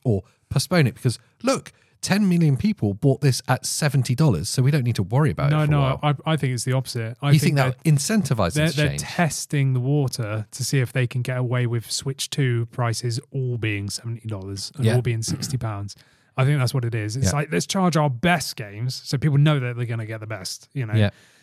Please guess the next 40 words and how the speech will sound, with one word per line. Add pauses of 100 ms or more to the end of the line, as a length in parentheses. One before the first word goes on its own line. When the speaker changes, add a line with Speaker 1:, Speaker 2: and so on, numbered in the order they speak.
(160)
Speaker 2:
And
then (420)
when
we
drop
the
Switch
two (100)
or
the
successor, (600)
then
we
could
just
put
all
the
games
to
that
price,
just
like
PlayStation. (280)
Speaker 1:
Just
Speaker 2:
Ju-,
Speaker 1:
like
Speaker 2:
ju-,
Speaker 1:
PlayStation.
Speaker 2:
but
just
to
put
a,
like,
a
footnote
here, (420)
right?